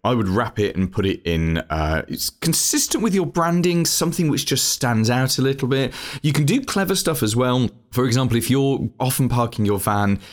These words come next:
at office blocks where there is, there is more than one floor, so there are people in, in upper floors, I would have sign written on the top, "The I T guys are here."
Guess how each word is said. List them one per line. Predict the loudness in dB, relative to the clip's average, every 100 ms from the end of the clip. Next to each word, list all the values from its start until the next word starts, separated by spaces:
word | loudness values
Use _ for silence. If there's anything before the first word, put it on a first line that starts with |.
| -4
at | -2 -2
office | -2 0 0 0
blocks | 0 -2 -2 -2
where | 0 2 0
there | 0 2 2
is, | 2 -2
there | -2 0 0
is | 2
more | 2 2 2
than | 2
one | 2 0
floor, | 0 0 2 2
so | 0
there | 0
are | 0
people | 0 -2 0
in, | 0 2 0
in | -2 -2
upper | -4 -4
floors, | -2 0 2 0 -2 -10 -6 -2
I | 0
would | 0
have | 0
sign | 0 0 2
written | 2 2 0
on | 0
the | 0
top, | 0 -2 -2 -8 -18 -4
"The | 0
I | 2 0
T | 0 0
guys | 0 0 2 0
are | 0
here." | -2 -2 -4